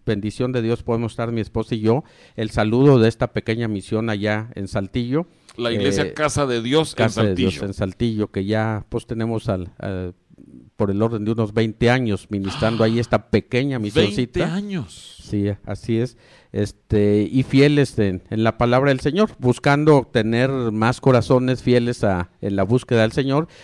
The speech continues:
Speaker 1: y precisamente eso es lo que nos mueve a estar en esta, en este programa, de que aquellos que tengan este, eh, el tema de hoy,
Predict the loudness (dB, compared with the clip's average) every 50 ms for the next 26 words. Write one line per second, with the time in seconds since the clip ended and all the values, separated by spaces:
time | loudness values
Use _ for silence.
0 | -10 _ -6 -4 -2 -2 0 0 0 0 0 -2 -4 -2 -4 -4 -2 -2 -2 -2
1 | 0 -2 -2 -4 -4 -4 -4 -2 -2 0 0 0 0 0 -2 -2 0 0 0 0
2 | 0 0 -2 -2 -4 -4 -4 -2 -2 -2 -2 -6 _ _ _ _ -6 -4 -4 -4
3 | -4 -4 -4 -2 -2 0 0 0 0 0 -2 -4 -6 -8 _ _ -20 _ _ -8
4 | -2 -2 -2 -2 -2 -2 -2 -2 -2 -2 _ 0 2 2 2 0 -2 -2 -6 -8
5 | -4 -4 -4 -4 -2 -4 -4 -4 -4 -6 -8 -6 -4 -4 -4 -4 -10 _ -6 -4
6 | -2 -2 -2 -2 -4 -6 -8 _ _ _ _ -14 -12 -10 -8 -6 -6 -6 -4 -4
7 | -2 -4 -2 0 0 2 2 2 0 0 0 2 2 4 4 4 2 0 -2